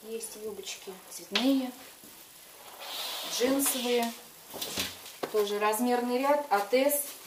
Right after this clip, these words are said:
до M. Вот так.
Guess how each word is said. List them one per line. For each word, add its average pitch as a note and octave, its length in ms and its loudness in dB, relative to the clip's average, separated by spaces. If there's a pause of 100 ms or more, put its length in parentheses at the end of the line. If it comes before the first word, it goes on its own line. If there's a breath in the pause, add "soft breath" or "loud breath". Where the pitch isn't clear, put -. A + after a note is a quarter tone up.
(100)
до A3 320 10 (460)
M. F3 300 6 (1500)
Вот - 120 -14
так. - 140 -6